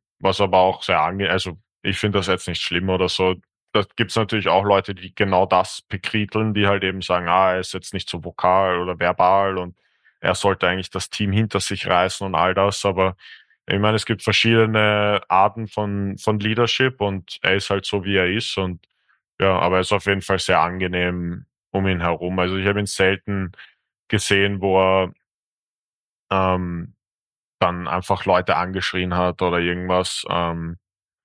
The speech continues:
und das war meistens dann auch, ähm, begründet und, äh, verständlich.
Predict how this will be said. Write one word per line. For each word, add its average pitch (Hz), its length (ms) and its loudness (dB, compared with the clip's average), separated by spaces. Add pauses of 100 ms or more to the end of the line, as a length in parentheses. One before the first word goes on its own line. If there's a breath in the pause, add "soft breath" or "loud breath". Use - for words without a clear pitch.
(140)
und 90 280 -8
das - 320 -4
war 87 200 4
meistens 87 460 -4
dann 87 180 -2
auch, 85 440 -2
ähm, 85 520 -6 (1000)
begründet 98 720 0
und, 85 480 -6
äh, 85 240 -2
verständlich. 95 880 -2